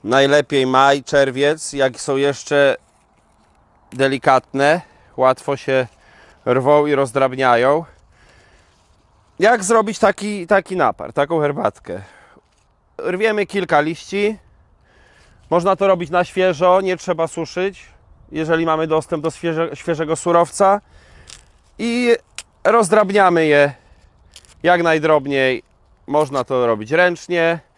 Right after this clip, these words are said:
można to z-, robić nożami, głównie ceramicznymi, ewentualnie w moździerzu. No i taki ro-, ro-, rozdrobniony liść zalewamy wrzątkiem, parzymy pod przykryciem dwadzieścia trzydzieści minut i pijemy sobie ze smakiem,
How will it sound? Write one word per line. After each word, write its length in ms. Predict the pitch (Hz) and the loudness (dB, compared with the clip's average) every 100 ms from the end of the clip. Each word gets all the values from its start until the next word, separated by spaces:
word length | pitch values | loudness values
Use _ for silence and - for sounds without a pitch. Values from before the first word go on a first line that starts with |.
| _ _ - | _ _ -6
można 240 | 160 160 | -4 -4
to 120 | 156 | -6
z-, 260 | 143 147 147 | -6 -6 -2
robić 300 | 147 139 127 | 0 -2 -8
nożami, 540 | 151 147 160 151 151 127 _ _ _ _ _ _ | -6 0 0 0 -6 -10 _ _ _ _ _ _
głównie 340 | 131 143 151 143 | -10 -6 -2 -2
ceramicznymi, 880 | - 151 143 143 - 160 147 120 110 _ _ _ _ - - - - - | 0 0 0 -2 -8 -4 -2 -2 -4 _ _ _ _ -20 -20 -20 -20 -2
ewentualnie 600 | 135 131 143 156 147 143 | 2 2 2 4 4 2
w 60 | 127 | 0
moździerzu. 800 | 127 113 104 156 170 131 151 139 - _ _ _ _ _ _ _ _ _ _ - _ _ _ _ | 0 0 0 2 2 2 0 0 -6 _ _ _ _ _ _ _ _ _ _ -20 _ _ _ _
No 140 | - 269 | -2 2
i 60 | |
taki 440 | 233 220 214 208 196 | 2 0 0 0 2
ro-, 280 | 214 - | 2 2
ro-, 160 | 202 202 | 2 2
rozdrobniony 720 | 196 202 170 190 175 180 170 156 | 2 2 0 -2 -2 -2 -2 -2
liść 420 | 175 180 - - _ _ _ _ - | -4 -6 -12 -20 _ _ _ _ -6
zalewamy 500 | 127 190 180 180 170 | 0 2 4 2 -2
wrzątkiem, 540 | 123 185 180 - 175 | -4 -4 -4 -6 -8
parzymy 360 | 156 147 160 151 | -6 -6 -6 -6
pod 180 | 143 123 | -6 -8
przykryciem 560 | - 131 165 143 143 | -10 -8 -6 -6 -6
dwadzieścia 420 | 123 139 143 - | -4 -4 -4 -8
trzydzieści 360 | 135 143 - 131 | -8 -10 -12 -8
minut 280 | 151 156 131 | -6 -6 -6
i 120 | 135 | -12
pijemy 420 | - 110 92 87 | -8 -4 -4 -6
sobie 440 | - 101 104 101 101 | -6 -4 -2 -2 -2
ze 120 | 101 | -8
smakiem, 560 | - 147 151 175 190 | -4 -2 0 -2 -4